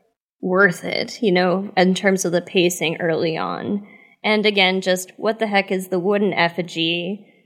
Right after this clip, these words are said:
The acting wasn't great. Did not, I didn't think the acting was great. And, uh,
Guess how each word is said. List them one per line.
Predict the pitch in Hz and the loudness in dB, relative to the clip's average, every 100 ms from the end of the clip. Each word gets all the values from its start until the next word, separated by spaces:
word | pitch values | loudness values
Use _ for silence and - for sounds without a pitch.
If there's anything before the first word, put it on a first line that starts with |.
| _ _ _ - | _ _ _ -2
The | 196 | 2
acting | 190 196 202 233 294 - | 4 2 2 2 2 -4
wasn't | - 392 403 247 | -2 0 2 2
great. | 359 440 - 226 - _ _ _ _ _ _ _ _ | 2 2 0 -6 -16 _ _ _ _ _ _ _ _
Did | - 330 | -4 0
not, | 339 | -2
I | 349 494 466 | -2 0 4
didn't | 466 | 4
think | 440 427 | 2 2
the | 440 | 2
acting | 359 320 240 | 2 2 0
was | 226 | 0
great. | 196 190 190 190 - _ _ _ _ - | 0 0 0 -2 -10 _ _ _ _ -4
And, | 208 208 202 202 | 0 2 2 2
uh, | 202 190 196 | 4 4 2